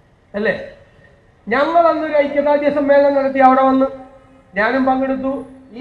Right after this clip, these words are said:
നേതാക്കൾ എല്ലാവരും ഉണ്ടായിരുന്നു. ഞങ്ങൾക്ക് ആർക്കും ഇവിടെ ഒന്ന് ഒളിച്ചോടേണ്ടി വന്നിട്ടില്ല. ഞങ്ങൾ എല്ലാവരും ഇവിടെ തന്നെയുണ്ട്. ദേ ഡൊമിനിക് പ്രസേഷനുണ്ട്, സാദത്തുണ്ട്, വിനോദുണ്ട്, ഷിയാസുണ്ട്, അജയ് തുറയിലുണ്ട്, ഹരിദാസ് വക്കീലുണ്ട്, ഇവരെല്ലാവരും ഉണ്ട്,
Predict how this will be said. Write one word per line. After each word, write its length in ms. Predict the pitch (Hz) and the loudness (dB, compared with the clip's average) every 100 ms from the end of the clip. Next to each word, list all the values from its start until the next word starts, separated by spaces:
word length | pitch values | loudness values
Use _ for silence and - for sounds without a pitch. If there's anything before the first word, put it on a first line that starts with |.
| 269 | -6
നേതാക്കൾ 360 | 247 254 269 269 262 | -2 0 -2 -2 -4
എല്ലാവരും 400 | 262 285 294 285 | -2 2 2 2
ഉണ്ടായിരുന്നു. 380 | 269 254 190 - - - _ _ _ _ _ _ 208 | 4 2 2 -8 -16 -20 _ _ _ _ _ _ -6
ഞങ്ങൾക്ക് 320 | 247 285 269 262 277 | 0 2 4 4 4
ആർക്കും 340 | 302 - 302 285 | 2 0 -4 0
ഇവിടെ 140 | 277 | 0
ഒന്ന് 120 | 269 254 | 2 0
ഒളിച്ചോടേണ്ടി 480 | 254 277 269 269 269 | -2 -2 -2 0 0
വന്നിട്ടില്ല. 360 | 233 233 220 180 - - _ _ _ _ _ _ _ 190 | 0 -6 -8 -10 -10 -20 _ _ _ _ _ _ _ -6
ഞങ്ങൾ 200 | 226 269 254 | -4 -2 -2
എല്ലാവരും 440 | 269 302 339 320 285 | -4 2 2 2 -2
ഇവിടെ 160 | 269 269 | -2 -4
തന്നെയുണ്ട്. 360 | 254 220 170 - _ _ _ _ | -2 -4 -4 -14 _ _ _ _
ദേ 100 | 202 214 | -10 -4
ഡൊമിനിക് 280 | 226 240 226 233 | -4 -4 -6 -10
പ്രസേഷനുണ്ട്, 600 | 226 233 226 233 233 233 233 | -8 -8 -6 -8 -4 -4 -4
സാദത്തുണ്ട്, 640 | 220 220 226 220 226 233 226 226 - _ 185 | -6 -6 -8 -10 -12 -6 -8 -8 -20 _ -10
വിനോദുണ്ട്, 560 | 202 233 233 233 226 226 - | -4 -4 -2 -4 -6 -10 -12
ഷിയാസുണ്ട്, 640 | 202 226 226 240 226 233 - - _ | -8 -6 -6 -8 -10 -10 -10 -20 _
അജയ് 240 | 165 214 233 | -12 -8 -6
തുറയിലുണ്ട്, 380 | 233 233 233 233 208 | -6 -6 -6 -8 -8
ഹരിദാസ് 320 | 214 226 240 | -6 -8 -8
വക്കീലുണ്ട്, 460 | 226 240 240 233 233 - - _ _ _ _ - | -14 -10 -10 -2 -4 -4 -20 _ _ _ _ -2
ഇവരെല്ലാവരും 500 | 208 226 247 254 262 | 2 4 6 4 4
ഉണ്ട്, 120 | 262 | 0